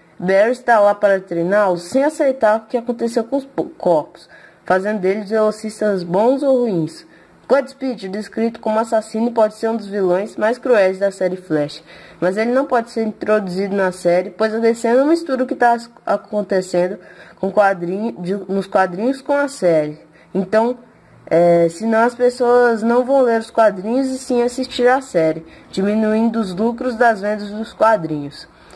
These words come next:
Então poderemos vê-lo na quarta temporada, na quinta ou até na sexta, mas até lá ele já deve ter amolado muito. Bom, galera, o vídeo vai ficando por aqui,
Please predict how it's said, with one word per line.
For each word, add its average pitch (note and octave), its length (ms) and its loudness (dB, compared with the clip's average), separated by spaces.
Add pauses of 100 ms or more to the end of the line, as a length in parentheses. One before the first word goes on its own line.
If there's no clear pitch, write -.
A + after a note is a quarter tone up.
(220)
Então B3+ 300 0
poderemos B3+ 640 2
vê-lo G3+ 280 -2
na F3+ 180 0
quarta F3 560 0
temporada, E3 720 2
na F3+ 200 2
quinta A3 380 -4
ou G#3 60 4
até G#3 200 -4
na B3 200 2
sexta, E3+ 440 -2
mas E3 200 0
até F3+ 280 0
lá F3 360 2 (220)
ele F3 100 0
já G#3 140 2
deve G#3 240 -2
ter A3 120 -4
amolado G#3+ 540 2
muito. E3 480 -4 (520)
Bom, C4 240 2
galera, F#3+ 540 2
o B3 160 -6
vídeo C4 300 -6
vai C4+ 100 2
ficando A#3+ 420 -2
por G#3 220 -2
aqui, A#3 480 -2